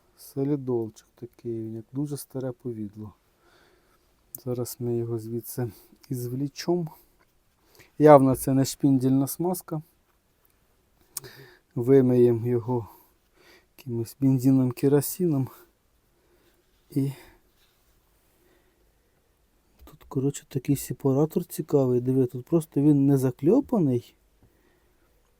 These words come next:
а просто йде одна змійкою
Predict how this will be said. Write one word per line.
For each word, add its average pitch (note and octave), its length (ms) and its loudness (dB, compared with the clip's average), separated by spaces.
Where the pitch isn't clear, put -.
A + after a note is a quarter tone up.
а B2 140 -6
просто - 460 -2
йде C#3 260 2
одна C3+ 500 -2
змійкою B2+ 800 -4